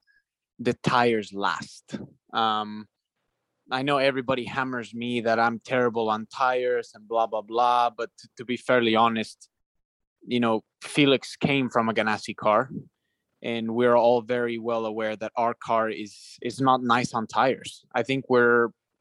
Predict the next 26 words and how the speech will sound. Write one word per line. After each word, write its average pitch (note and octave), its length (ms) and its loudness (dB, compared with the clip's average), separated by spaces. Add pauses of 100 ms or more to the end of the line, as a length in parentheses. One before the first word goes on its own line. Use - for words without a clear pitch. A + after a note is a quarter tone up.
(140)
we're C#3 140 2
getting A#2+ 300 -2
better, A2+ 460 -2 (1040)
but, A#2+ 300 0 (880)
you B2+ 140 -6
know, A#2 160 0
the, G#2+ 280 -10
the, B2+ 160 4
the A#2+ 140 4
way C3+ 480 4
that A#2 240 -4
you B2 80 -10
drive B2 240 2
an A#2 80 -4
oval A#2+ 380 0
obviously A#2 460 -4
is, - 280 -12
is A#2+ 140 -10
different A#2+ 380 -2
to A2+ 140 -12
how A#2 120 -2
you A2 140 -2
drive A2 260 0
a G#2+ 40 -2
road A2+ 280 2
course. G#2+ 320 0